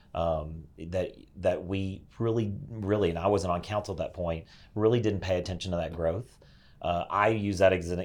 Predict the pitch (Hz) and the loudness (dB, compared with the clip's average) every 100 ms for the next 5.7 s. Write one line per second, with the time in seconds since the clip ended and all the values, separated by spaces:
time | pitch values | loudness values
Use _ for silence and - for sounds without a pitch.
0 | - 92 87 85 90 90 90 85 87 87 | -4 -4 -4 -2 -4 -2 -4 -4 -2 -2
1 | 85 82 95 87 87 87 - 98 82 - | -2 -4 -4 -2 0 0 0 0 0 -2
2 | 78 82 80 90 87 87 85 - 85 80 | -4 -4 -4 0 2 2 2 -2 -10 -8
3 | - 92 - 92 90 87 98 87 90 - | -6 -6 -4 -4 -4 -4 -4 -2 -4 -4
4 | 90 85 85 - 85 85 78 90 87 85 | -2 -2 -4 -2 0 0 0 0 0 -2
5 | - 90 82 90 85 - | -4 -4 2 2 2 -4